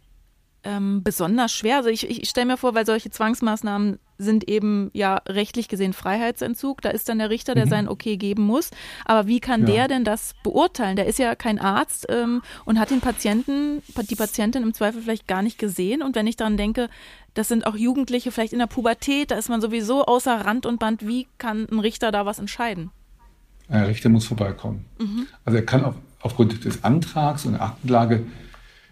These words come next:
Speaker 2: äh, also im, im, im, im, im Eilverfahren entscheiden, ja. Also wenn die Eltern, wenn wir einen Brief zum Gericht schicken, die Eltern das, das möchten, wir das begründen,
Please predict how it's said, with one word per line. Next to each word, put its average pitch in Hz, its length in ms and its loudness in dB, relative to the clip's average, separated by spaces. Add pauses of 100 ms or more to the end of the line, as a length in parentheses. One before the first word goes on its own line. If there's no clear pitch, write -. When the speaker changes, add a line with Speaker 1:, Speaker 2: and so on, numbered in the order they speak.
(340)
Speaker 2:
äh, - 100 4 (120)
also 107 220 4
im, - 220 0
im, 107 140 2
im, 104 200 2
im, 104 160 2
im 101 160 0
Eilverfahren 127 520 4
entscheiden, 143 540 4
ja. 113 260 4
Also 113 200 2
wenn 110 120 10
die 110 100 8
Eltern, 123 440 4
wenn 110 100 8
wir 120 120 6
einen 110 180 6
Brief 139 380 0 (1000)
zum 110 300 6
Gericht 131 400 0
schicken, 156 460 0
die 113 120 2
Eltern 110 300 4
das, - 240 -2 (280)
das - 200 -6
möchten, 131 400 6
wir 110 60 8
das 107 140 4
begründen, 151 640 4